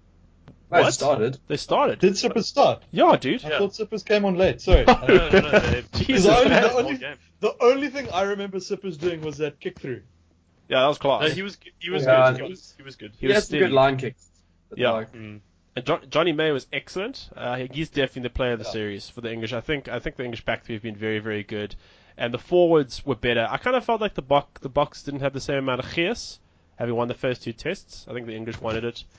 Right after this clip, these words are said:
Speaker 2: a little bit more, but, um, just, look, there's a lot to discuss. Just my biggest pers-, disappointment, I'll just name two.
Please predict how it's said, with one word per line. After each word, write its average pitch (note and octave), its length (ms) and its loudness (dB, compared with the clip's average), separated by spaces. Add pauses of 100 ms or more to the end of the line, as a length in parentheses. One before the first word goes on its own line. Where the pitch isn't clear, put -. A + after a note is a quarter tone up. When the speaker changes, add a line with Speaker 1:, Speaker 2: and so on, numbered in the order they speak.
(320)
Speaker 2:
a B2+ 60 -8
little C3+ 160 0
bit C3+ 140 -4
more, D3 220 -2
but, C#3+ 360 -2
um, C3+ 540 -2 (340)
just, - 260 -6 (120)
look, C3+ 140 -6
there's B2 100 -6
a B2+ 40 -6
lot D3 180 0
to C3+ 60 -16
discuss. A2+ 600 -6
Just E3 240 -6
my C#3+ 300 0
biggest G#3 280 -4
pers-, G3+ 160 -8
disappointment, - 840 -8
I'll B2 120 -4
just D3 140 -14
name B2 160 -6
two. D3+ 320 -6